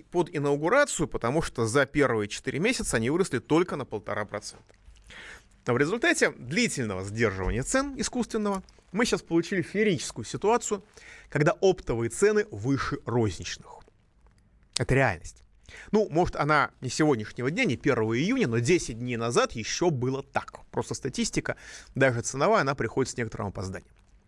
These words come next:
Десять дней назад оптовые цены были выше розничных. То есть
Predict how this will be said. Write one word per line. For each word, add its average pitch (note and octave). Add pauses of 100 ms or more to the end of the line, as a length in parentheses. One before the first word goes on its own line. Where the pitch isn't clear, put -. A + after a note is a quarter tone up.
(360)
Десять C3
дней A#2
назад D#3
оптовые A2
цены G#3
были B2
выше G#2+
розничных. A#2+ (100)
То F3+
есть -